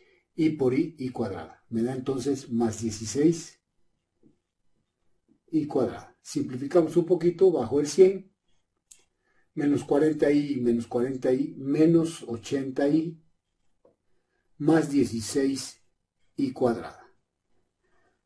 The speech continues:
Recordemos que la unidad imaginaria es i,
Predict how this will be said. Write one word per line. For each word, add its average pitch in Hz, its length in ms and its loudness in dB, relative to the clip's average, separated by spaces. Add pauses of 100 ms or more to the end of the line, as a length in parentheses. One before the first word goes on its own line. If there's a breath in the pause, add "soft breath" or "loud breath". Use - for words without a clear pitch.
(140)
Recordemos 170 600 8
que - 140 0
la 131 80 2
unidad 123 240 2
imaginaria 131 560 0
es - 180 -4
i, - 340 0